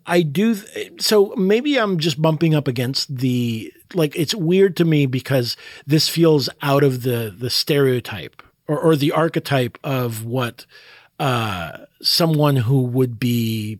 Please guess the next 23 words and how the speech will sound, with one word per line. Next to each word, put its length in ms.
like, 400
a 120
priest 800
or 100
a 60
clergyman 960
or 100
what 240
have 340
you, 240
that 120
is 140
not, 420
like, 320
someone 640
from 320
the 80
past. 800
You 160
know 60
what 80
I 40
mean? 340